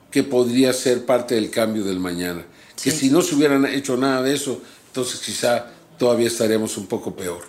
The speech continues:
Speaker 2: Sí.
Speaker 1: Porque sí tengo esperanzas de que los cambios vienen, a pesar de que, como tú igual, estoy un poco decepcionado de, de no ver que esos cambios estén ocurriendo ya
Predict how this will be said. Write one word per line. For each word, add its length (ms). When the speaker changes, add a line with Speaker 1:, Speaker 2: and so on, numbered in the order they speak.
Speaker 2:
Sí. 400
Speaker 1:
Porque 240
sí 140
tengo 220
esperanzas 680
de 140
que 160
los 180
cambios 380
vienen, 460
a 160
pesar 420
de 160
que, 280
como 300
tú 240
igual, 440
estoy 220
un 80
poco 260
decepcionado 720
de, 300
de 220
no 180
ver 200
que 100
esos 180
cambios 300
estén 240
ocurriendo 460
ya 300